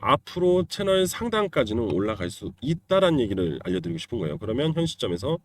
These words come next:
대략 십육 프로 정도 더 상승이 나올 거고, 그 이후에 돌파가 나온다면은 이렇게 됩니다. 자, 바로 일 대 이론이 만들어지는 거예요. 그래서 이 고점을 돌파하는 거죠. 앞전 고점을. 그러면서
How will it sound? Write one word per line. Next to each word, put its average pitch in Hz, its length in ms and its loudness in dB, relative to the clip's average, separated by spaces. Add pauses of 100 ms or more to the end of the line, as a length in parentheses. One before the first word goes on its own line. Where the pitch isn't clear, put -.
대략 123 320 -2 (440)
십육 262 360 2
프로 190 160 0
정도 120 220 2
더 92 140 -2
상승이 139 320 -4
나올 87 260 -4
거고, 82 240 -6
그 202 220 -2
이후에 190 560 0
돌파가 139 400 2
나온다면은 87 640 2 (320)
이렇게 131 300 2
됩니다. 76 440 -6 (360)
자, 101 140 2 (120)
바로 139 300 4 (360)
일 277 180 10
대 269 220 6
이론이 160 480 10
만들어지는 160 540 2
거예요. 139 340 -10
그래서 110 300 2
이 135 320 -2 (120)
고점을 139 420 2
돌파하는 135 400 -2
거죠. 87 180 -4
앞전 92 260 -4
고점을. 87 560 -4
그러면서 101 460 -2